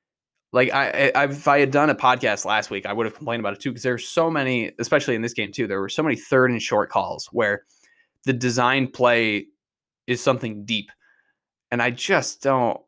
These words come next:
understand it at all. Like, you gotta have at least a few short things, right? Like, that Brady is really, really good at that, and the guys available to him can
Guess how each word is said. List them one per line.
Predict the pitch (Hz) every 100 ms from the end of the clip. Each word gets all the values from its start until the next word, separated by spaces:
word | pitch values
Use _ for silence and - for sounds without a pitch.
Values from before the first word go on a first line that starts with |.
| -
understand | 127 104 - 113 101
it | 92 - -
at | 92 -
all. | 110 101 92 - _ _
Like, | 117 101 - - _ _ _ -
you | 151
gotta | 185 151
have | 135 123 107
at | 127
least | 156 165
a | 113
few | - 190 185
short | - 90
things, | - 80 98
right? | 139
Like, | 151 147
that | 147 143
Brady | 143 170 180 165 -
is | 147 135 -
really, | 139 156
really | 151 135
good | 156
at | 143
that, | 110 110
and | 123
the | 120
guys | 113 123 131
available | 120 123 135 123
to | 113 190
him | 196 139 123
can | - 143 135 123 117